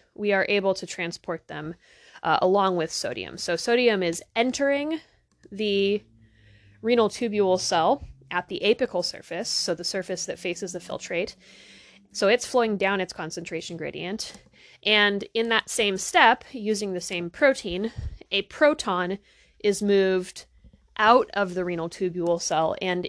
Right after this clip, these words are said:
into the filtrate. So it's a way to really scrub acid out of your body using your kidneys. And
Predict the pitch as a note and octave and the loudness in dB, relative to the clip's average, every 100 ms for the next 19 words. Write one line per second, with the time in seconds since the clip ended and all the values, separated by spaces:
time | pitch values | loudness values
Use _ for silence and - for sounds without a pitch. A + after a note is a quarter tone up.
0 | - G#3+ G3 F#3+ F#3 C#3+ - - - - | -4 -2 0 -2 -4 -8 -10 -12 -14 -14
1 | - - - - _ _ _ _ _ - | -16 -14 -16 -18 _ _ _ _ _ -20
2 | _ - F3+ F#3+ G3+ B3 C4 - F3+ A3+ | _ -8 -6 -2 4 4 4 -2 -4 0
3 | E4+ E4+ D#4+ C4+ - G3+ F#3+ F#3+ - F3 | 2 4 2 0 -4 0 0 0 -2 -4
4 | F3 - F3+ E3 F3+ _ _ _ _ - | -4 -4 -4 -4 -8 _ _ _ _ 0
5 | F#3 F3 - - - _ _ _ _ _ | 2 2 0 -12 -14 _ _ _ _ _
6 | - D#3+ D#3+ E3 - - _ _ _ - | -4 0 0 -2 -6 -20 _ _ _ -6
7 | E3+ A#3+ G3+ F3+ G3+ - - F3+ E3+ E3+ | -2 0 2 0 -2 -6 -10 -8 -6 -4
8 | D#3+ D#3+ - - - - - _ _ - | -6 -6 -10 -10 -12 -12 -14 _ _ -20
9 | - - - - - A#3 A#3+ | -20 -20 -20 -10 0 0 0